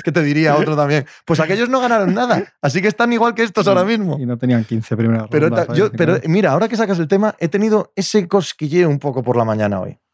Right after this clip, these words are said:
Speaker 1: Cuando he acabado de ver el partido y he leído a tanta gente, "El equipo más joven de la liga, joven, prometedor, tal, no sé qué", y digo, "¿de qué me suena a mí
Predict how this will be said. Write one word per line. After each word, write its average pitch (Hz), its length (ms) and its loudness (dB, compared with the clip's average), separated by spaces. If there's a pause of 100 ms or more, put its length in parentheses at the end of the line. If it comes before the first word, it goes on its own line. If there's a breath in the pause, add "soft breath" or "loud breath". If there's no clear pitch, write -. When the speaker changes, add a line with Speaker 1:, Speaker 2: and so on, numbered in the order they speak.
Speaker 1:
Cuando 131 180 0
he 170 40 2
acabado 214 220 -2
de 214 40 0
ver 202 80 2
el 190 60 -4
partido 185 380 0
y 156 140 0
he 170 60 2
leído 185 220 2
a 165 40 0
tanta 165 240 -2
gente, 151 480 0 (420 soft breath)
"El 151 120 2
equipo 202 240 -2
más 220 160 0
joven 208 260 0
de 196 80 0
la 185 120 2
liga, 185 400 0
joven, 190 420 0
prometedor, 180 640 0
tal, 196 180 0
no 185 80 2
sé 170 100 -2
qué", 170 100 0
y 160 40 2
digo, 147 220 2
"¿de 156 200 -4
qué 240 160 -4
me 330 160 0
suena 262 320 0
a 233 40 -2
mí 269 220 0